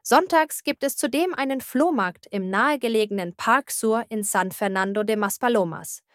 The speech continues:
wo Sie allerlei Secondhand-Artikel und Antiquitäten finden können. Dieser befindet sich nur wenige Minuten von den Hotels Maspalomas Princess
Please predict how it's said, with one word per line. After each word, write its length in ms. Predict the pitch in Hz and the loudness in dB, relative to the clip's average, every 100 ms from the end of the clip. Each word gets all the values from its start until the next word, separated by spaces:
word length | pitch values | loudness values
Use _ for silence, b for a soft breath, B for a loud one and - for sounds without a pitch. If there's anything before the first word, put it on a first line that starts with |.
| b b b | b b b
wo 140 | 208 202 | 0 2
Sie 220 | 208 - | 2 2
allerlei 380 | 277 269 220 208 | 2 4 2 0
Secondhand-Artikel 1300 | - 311 - 269 - 214 214 208 - 208 214 208 | 0 0 0 -2 0 0 0 -4 -4 -2 0 0
und 180 | 254 240 | -2 -4
Antiquitäten 760 | 226 220 254 285 - 226 - 170 | -4 -4 -4 -4 0 0 0 -6
finden 400 | - 180 - 175 | -4 -4 -4 -6
können. 400 | 190 175 175 175 _ _ b b b | -2 -2 -4 -8 _ _ b b b
Dieser 300 | 320 381 320 | 4 6 4
befindet 500 | 269 - 285 269 254 | 2 0 0 2 0
sich 220 | 226 - | -2 -2
nur 180 | 202 185 | -4 0
wenige 380 | 226 277 233 202 | 0 2 0 0
Minuten 520 | 196 208 269 - 190 | 0 0 0 -2 -6
von 280 | - 196 185 | -2 -2 -2
den 180 | 180 170 | -4 -4
Hotels 560 | 175 - 214 208 - | -4 2 2 2 -2
Maspalomas 800 | 202 190 - 185 208 285 254 226 | -4 -4 -2 0 2 2 -2 -6
Princess 680 | - 220 208 - 202 202 | -2 -2 0 -2 -4 -4